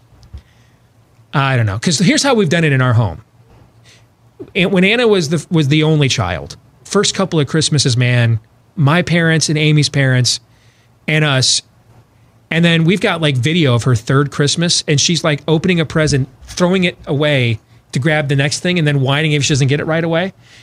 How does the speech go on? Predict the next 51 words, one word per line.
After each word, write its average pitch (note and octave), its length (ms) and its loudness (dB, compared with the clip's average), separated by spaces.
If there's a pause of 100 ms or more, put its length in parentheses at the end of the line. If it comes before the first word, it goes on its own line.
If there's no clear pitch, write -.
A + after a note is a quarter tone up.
(120)
And D3 100 0
we F#3+ 100 2
realized C#3+ 360 2
we C#3+ 80 0
gotta G#2 200 -2
get F#2+ 160 -6
a, D2 160 -10 (840)
we D#3+ 100 2
gotta B2+ 100 2
get G#2 140 0
a G#2+ 40 2
hold G#2 220 0
on F2 140 -8
this. - 340 -6
Otherwise, A2 340 -2
we're C3+ 100 0
gonna B2+ 120 2
raise A2 320 0
a A2 60 0
menace A2+ 340 2
to - 100 -4
society - 640 0
<laughs> - 40 -8
here. C#3+ 240 0 (760)
And, F3+ 160 2
uh, F3 220 2
in F3+ 120 2
my F3+ 140 2
men's A#3 260 0
group, G3 200 0
my E3+ 100 0
buddy F#3+ 340 0
E G#3+ 200 2
M, C#3+ 340 0 (300)
who's, C#3+ 260 0
who F#3 160 4
still C4+ 320 0
I E3+ 80 2
hang C#3+ 160 2
out A#2 160 -2
with, F#2+ 80 -4
he's B2+ 120 2
coming F3 180 0
to F3 80 2
our, E3+ 200 0
my D#3+ 140 0
house E3 180 0
to - 60 -8
play G#3+ 140 0
poker G3 260 0
tonight, F3 300 0